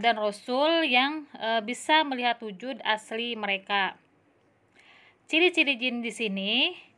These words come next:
yang sudah dijelaskan, eh, pada minggu lalu, yaitu,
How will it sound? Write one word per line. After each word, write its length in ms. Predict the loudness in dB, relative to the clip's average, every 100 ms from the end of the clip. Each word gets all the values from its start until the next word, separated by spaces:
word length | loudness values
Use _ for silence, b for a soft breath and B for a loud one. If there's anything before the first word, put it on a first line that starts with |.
| b b b -10
yang 160 | -8 -8
sudah 320 | -8 -8 -8
dijelaskan, 1040 | -8 -2 -2 -2 -8 -2 2 4 2 -8 _ _ _ _ b b b b _ _
eh, 120 | -12 -6
pada 220 | -2 -2
minggu 300 | -4 -2 0
lalu, 600 | 2 0 -2 -2 -2 -4 -8
yaitu, 560 | -12 -12 -8 -2 -2